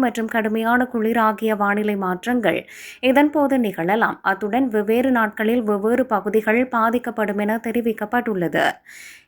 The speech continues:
இதன்போது மக்கள் தயாராக இருக்கவும் எச்சரிக்கையாக இருக்கவும் அறிவுறுத்தப்படுகிறார்கள்.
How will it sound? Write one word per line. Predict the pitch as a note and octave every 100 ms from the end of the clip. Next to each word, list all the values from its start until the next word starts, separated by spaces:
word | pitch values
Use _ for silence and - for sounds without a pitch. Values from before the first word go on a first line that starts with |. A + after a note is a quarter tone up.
| - C#4+
இதன்போது | D#4 E4 E4+ D#4+ D#4+ C#4
மக்கள் | C4+ C#4 C4+ B3+
தயாராக | A#3+ C4+ C#4 C4+ B3+ A3+
இருக்கவும் | A3+ A#3 A3 B3+ A3+
எச்சரிக்கையாக | A3+ B3+ B3+ B3 A3+ G#3+ G3 G3
இருக்கவும் | G3+ G#3+ A#3+ A#3+
அறிவுறுத்தப்படுகிறார்கள். | A3 A#3 A#3 G#3+ G#3 A#3+ A3 F3 F3+ G3+ F3+